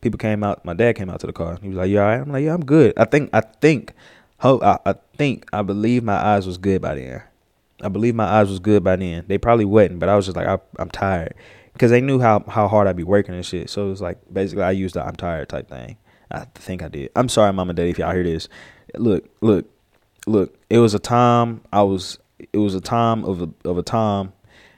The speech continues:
And, um, time, two times two is, um, two times eight is eighteen. So, <laughs>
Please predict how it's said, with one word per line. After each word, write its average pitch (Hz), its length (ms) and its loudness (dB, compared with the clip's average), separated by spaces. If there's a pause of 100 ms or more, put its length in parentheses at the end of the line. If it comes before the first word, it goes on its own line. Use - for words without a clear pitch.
(100)
And, 95 220 -4
um, 87 260 -4
time, 110 420 -2
two 123 200 -4
times 107 340 -4
two 117 280 -2
is, 82 280 -8
um, 90 360 -8 (640)
two 135 140 2
times 98 580 -4
eight 113 240 2
is 90 180 -6
eighteen. 101 500 -4 (480)
So, 92 440 -2 (260)
<laughs> - 60 -12